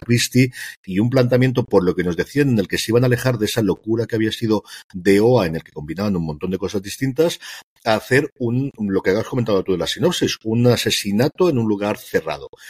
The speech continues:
Es cierto que no esperaba, hasta que vi el tráiler, un lugar cerrado tan bonito como es un hotel en medio de Islandia, un hotel de tecnología absolutamente punta, en el que ves absolutamente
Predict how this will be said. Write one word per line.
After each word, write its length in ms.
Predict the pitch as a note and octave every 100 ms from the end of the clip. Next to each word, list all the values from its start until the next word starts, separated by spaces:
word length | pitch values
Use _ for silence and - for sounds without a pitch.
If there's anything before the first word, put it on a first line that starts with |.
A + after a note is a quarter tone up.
| - -
Es 200 | - G2+
cierto 200 | - G#2
que 120 | A2+ F2+
no 100 | F2+
esperaba, 400 | - G2 G2+ -
hasta 220 | - -
que 120 | D2
vi 100 | D2
el 80 | D#2+
tráiler, 380 | - F2+ G#2 A2+
un 120 | G2
lugar 180 | D#2 D2+
cerrado 320 | - E2 G2
tan 280 | A2+ - D2+
bonito 380 | D2 D2+ F#2 -
como 180 | D2+ F2
es 140 | - -
un 160 | F3+ D2
hotel 360 | C#2+ G#2+ D3 -
en 160 | D2
medio 280 | D2 D2 D#2+
de 60 | D#2
Islandia, 540 | D2 F2 G2+ A2+ C#3+ - - - _
un 140 | G#2
hotel 280 | F#2+ - G2 - -
de 220 | F#2+ F2+
tecnología 680 | E2+ D#2 D2+ D2+ - G2 G2+
absolutamente 760 | D#2+ - D#2+ E2 D2 D2+ D2 G2+
punta, 460 | D#3+ E3 - D#3+
en 100 | C3+
el 60 | E2+
que 100 | D2+
ves 200 | D#2 D#2+
absolutamente 640 | - E2+ F2 D#2+ D#2+